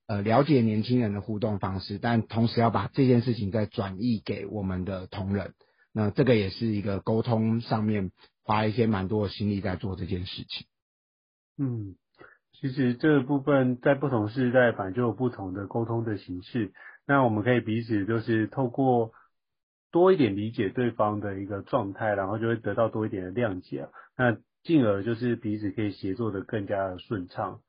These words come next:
Speaker 2: 所以我觉得，诶，刚刚嘉甘老师分享的，我觉得是很棒的一个事情哦。我觉得这也是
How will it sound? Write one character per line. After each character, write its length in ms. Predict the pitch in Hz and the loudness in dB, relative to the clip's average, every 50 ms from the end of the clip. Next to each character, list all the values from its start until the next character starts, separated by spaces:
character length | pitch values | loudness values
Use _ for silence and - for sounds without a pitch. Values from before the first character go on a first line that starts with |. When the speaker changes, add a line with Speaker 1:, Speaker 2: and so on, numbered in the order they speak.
| _ _ _ _ _ | _ _ _ _ _
Speaker 2:
所 140 | - - 127 | -4 -2 0
以 40 | 117 | 0
我 60 | 107 | 0
觉 100 | 98 117 | 2 2
得， 260 | 120 113 113 117 139 | 2 2 0 -2 -2
诶， 140 | 165 165 175 | -4 -4 -4
刚 100 | 165 156 | -4 -2
刚 360 | 143 - 139 139 143 151 151 151 - _ _ | 0 2 2 2 2 0 -2 -4 -10 _ _
嘉 160 | - - - | 2 4 4
甘 140 | 131 139 135 | 6 6 4
老 160 | 123 101 92 | 4 2 0
师 100 | 101 110 | -2 -2
分 160 | 107 120 117 | -2 0 0
享 140 | 113 117 98 | 0 0 0
的， 80 | 95 90 | -2 -2
我 40 | 90 | -4
觉 140 | 87 110 | -4 -4
得 80 | 104 98 | -4 -4
是 340 | 95 117 113 107 104 101 95 - - - _ _ _ _ | -4 -2 -2 -2 -2 -2 -4 -10 -20 -20 _ _ _ _
很 180 | - 107 92 87 | -8 -6 -6 -2
棒 300 | - - 113 107 98 92 | 0 0 0 2 0 -2
的 160 | 98 95 92 | -6 -6 -8
一 180 | 92 92 95 | -8 -8 -8
个 540 | 95 - 104 101 98 98 95 95 92 92 98 104 _ _ _ _ _ _ _ _ _ | -6 -6 -6 -6 -4 -6 -6 -8 -8 -10 -14 -18 _ _ _ _ _ _ _ _ _
事 180 | _ - 131 | _ -8 -8
情 180 | 110 - - 95 | -6 -6 -8 -10
哦。 180 | 90 90 98 - _ _ _ - | -10 -12 -16 -20 _ _ _ -8
我 100 | 110 101 | -4 0
觉 100 | 135 147 | 2 2
得 80 | 139 | 2
这 100 | 123 143 | 2 2
也 80 | 127 107 | 2 2
是 320 | 117 127 127 123 120 117 | 2 0 0 0 0 -2